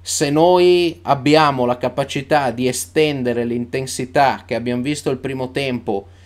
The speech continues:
anche a casa loro, contando magari di recuperare qualche giocatore, perché oggi avevamo anche una formazione che non è che giocassero tutti i titolari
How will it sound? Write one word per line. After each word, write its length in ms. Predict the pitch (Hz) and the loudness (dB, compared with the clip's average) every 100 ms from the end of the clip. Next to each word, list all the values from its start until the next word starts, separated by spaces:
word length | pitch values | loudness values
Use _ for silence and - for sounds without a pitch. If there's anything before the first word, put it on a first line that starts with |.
| - - - | -20 -20 -6
anche 760 | 156 160 151 127 135 117 - | 0 2 2 0 0 0 -2
a 140 | - 120 | -8 -4
casa 340 | 151 139 135 | 0 0 2
loro, 480 | 123 135 131 107 95 | 2 2 2 0 -4
contando 500 | 123 120 143 143 135 | -6 0 0 0 -2
magari 440 | 131 127 143 131 | -2 0 0 0
di 100 | 117 | 2
recuperare 680 | 120 123 127 127 139 131 110 | 0 0 -2 0 2 2 0
qualche 300 | 127 127 147 | -2 -2 -4
giocatore, 600 | 143 143 135 131 131 110 | -6 -8 -6 0 0 0
perché 240 | 107 101 | -6 -6
oggi 160 | 123 135 | -4 -2
avevamo 280 | 120 113 117 | -2 -2 -4
anche 160 | 120 | -6
una 120 | 120 113 | -6 -8
formazione 600 | 120 113 110 135 139 127 | -8 -8 -8 -6 -6 -6
che 100 | 107 | -8
non 160 | 107 | -6
è 40 | 135 | -6
che 120 | 135 | -6
giocassero 580 | 113 - 123 - 117 110 | -8 -4 -6 -4 -6 -6
tutti 240 | 117 107 | -10 -10
i 80 | 113 | -10
titolari 720 | 113 107 110 113 113 113 110 | -10 -6 -2 -2 -2 -4 -8